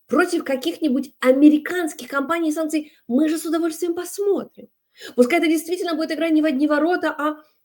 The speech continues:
и вам пасик, и им пасик, и сюда забили, и здесь перекладину поломали. А то так виходить, що ви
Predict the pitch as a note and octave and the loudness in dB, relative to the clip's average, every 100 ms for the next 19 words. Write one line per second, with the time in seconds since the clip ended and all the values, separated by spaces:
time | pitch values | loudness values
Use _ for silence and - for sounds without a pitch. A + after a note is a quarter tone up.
0 | _ _ A#3 C4+ - F3 A3+ D4+ D4+ C#4 | _ _ -2 -2 -4 0 2 4 2 -4
1 | D4 C#4+ B3 A#3 A#3+ - B3+ C#4 C#4 C4+ | -6 -10 -8 -6 -6 -2 -2 -2 -4 -6
2 | C4+ B3 G3+ - F#3+ E3+ A#3+ D4 C#4 A3 | -8 -10 -10 -10 -8 -4 -2 -4 -6 -4
3 | B3 B3 - F#3+ F#3+ D#3 B3 D4+ - C#4+ | -2 -2 -4 -10 -6 -2 -2 -4 -10 -8
4 | D4 C#4 C4+ B3+ B3+ C4 B3+ A#3 G3+ - | -6 -4 -4 -4 -4 -2 -2 -2 -4 -10
5 | _ _ _ - A3+ A#3 G#3+ G#3+ F#4 C4 | _ _ _ 0 2 4 0 0 0 0
6 | B3 A#3+ | 4 4